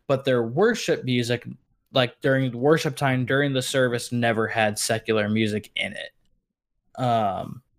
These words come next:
and so those, I think, are, are some important distinctions in that the churches that I've seen and experienced have never had secular music during a worship service.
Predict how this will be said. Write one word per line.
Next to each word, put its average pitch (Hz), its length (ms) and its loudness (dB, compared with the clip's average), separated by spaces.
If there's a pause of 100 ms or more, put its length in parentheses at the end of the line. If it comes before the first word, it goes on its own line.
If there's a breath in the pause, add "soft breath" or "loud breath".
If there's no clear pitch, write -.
(320)
and 135 80 0
so 156 100 0
those, 143 300 0
I 139 80 4
think, 131 420 -2
are, 117 400 0
are 123 120 -2
some 127 240 0
important 120 400 0
distinctions 120 640 -2
in 110 140 0
that 107 260 0 (420 soft breath)
the 131 100 -2
churches 147 360 0
that 131 100 2
I've 120 180 -2
seen 156 300 0
and 147 120 0
experienced 123 720 0
have 123 140 0
never 127 200 2
had 123 140 0
secular 127 400 0
music 120 340 0 (140)
during 143 400 0
a 131 60 2
worship 131 400 -2
service. 117 840 -2